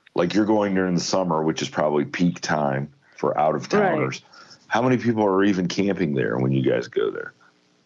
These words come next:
Speaker 2: I mean, it's a pretty tiny campground. Um, I'm not really sure how many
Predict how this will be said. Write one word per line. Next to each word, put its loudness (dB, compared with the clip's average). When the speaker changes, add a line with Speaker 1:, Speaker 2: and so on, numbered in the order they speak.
Speaker 2:
I 0
mean, -2
it's -4
a 0
pretty -2
tiny -4
campground. -2
Um, -2
I'm -6
not -2
really -6
sure -2
how -2
many -6